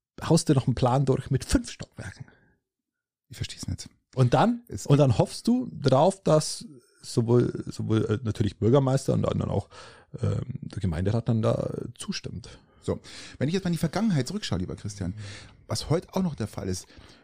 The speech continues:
Speaker 2: Menschen oder Bürger Peitings wollen ihr Haus umbauen, wollen vielleicht, äh, eine Wiederkehr einbauen oder irgendwas, um ihr Haus zu vergrößern und planen da eine Gaube.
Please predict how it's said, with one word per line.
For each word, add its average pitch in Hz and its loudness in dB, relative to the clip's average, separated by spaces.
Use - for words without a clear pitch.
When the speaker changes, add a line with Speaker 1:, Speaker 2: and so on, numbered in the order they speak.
Speaker 2:
Menschen 190 -2
oder 107 0
Bürger 175 0
Peitings 151 -2
wollen 131 0
ihr 139 0
Haus 160 0
umbauen, 85 -2
wollen 143 0
vielleicht, 139 -2
äh, 127 2
eine 123 2
Wiederkehr 151 -2
einbauen 107 -2
oder 110 -6
irgendwas, 180 -2
um 147 -2
ihr 135 0
Haus 170 -2
zu - -12
vergrößern 135 -2
und - -2
planen 151 0
da 147 -2
eine 139 0
Gaube. 104 0